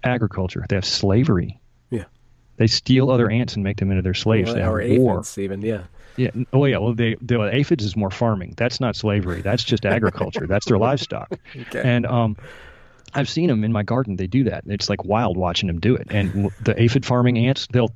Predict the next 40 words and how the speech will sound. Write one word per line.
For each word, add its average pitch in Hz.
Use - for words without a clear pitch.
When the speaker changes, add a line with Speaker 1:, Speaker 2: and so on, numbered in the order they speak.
Speaker 1:
they'll 107
take -
aphid 117
eggs 98
and 107
they'll 92
hide 110
them 113
for 113
the 101
winter 101
to 123
make 98
them 85
safe. 120
And 113
when 101
they 95
go 104
to 101
make 98
a 95
new 98
colony, 110
they'll 92
bring 98
aphid 110
eggs 104
with 98
them. 143
Speaker 2:
Yeah. 135
Speaker 1:
It's -
just -
like 123
farming. 117
It's -
exactly 113
like -
it. -
But 113